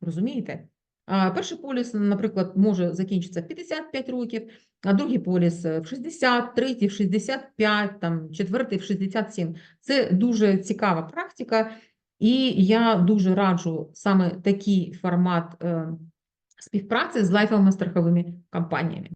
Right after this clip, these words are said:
Ось такі цікаві варіанти розвитку подій можливі по закінченні дії довгострокового накопичувального полісу страхування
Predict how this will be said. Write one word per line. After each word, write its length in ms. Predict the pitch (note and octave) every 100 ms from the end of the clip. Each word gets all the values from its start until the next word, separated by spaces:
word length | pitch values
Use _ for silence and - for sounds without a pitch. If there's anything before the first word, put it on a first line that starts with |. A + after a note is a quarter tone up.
| _ -
Ось 140 | A#3+
такі 360 | C4 C4 A3 G3
цікаві 640 | - G3 F#3+ F3 D#3 E3 E3+
варіанти 540 | F3 F#3+ E3+ E3 F3
розвитку 420 | F3 E3+ E3 -
подій 440 | - E3+ A#3 E4+ - _ -
можливі 480 | F#3+ E3 F#3+ C4+ C4
по 200 | G#3+ G3
закінченні 600 | F3 F#3+ G3+ F#3+ D#3+ D#3
дії 340 | D#3 A#3 A#3+
довгострокового 800 | - E3+ F3 F#3 F#3+ F#3 F3 D3+
накопичувального 720 | D3 F3+ G3 - B3+ A#3+ A#3 - - _ -
полісу 400 | G3 G#3 A3+ A3+
страхування 640 | - F#3 D#3 D3 D3+ D3+